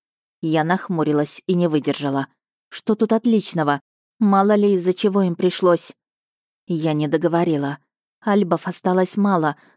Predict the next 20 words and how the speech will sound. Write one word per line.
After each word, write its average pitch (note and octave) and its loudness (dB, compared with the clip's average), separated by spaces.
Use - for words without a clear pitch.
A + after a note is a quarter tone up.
так - -2
что - 0
чистокровных F#3+ -2
младенцев F3+ 0
у F#3 -2
нас F3+ 0
холят G3+ 0
и G3+ 4
лелеют. G3+ 2
А D#3 0
вот D#3+ 0
полукровкам E3 -2
приходится F3 -2
тяжелее. F#3 0
Эллиот G3+ 0
уставился F#3 0
на F3 0
меня D#3+ 0
в D#3+ -4
упор. D3+ -2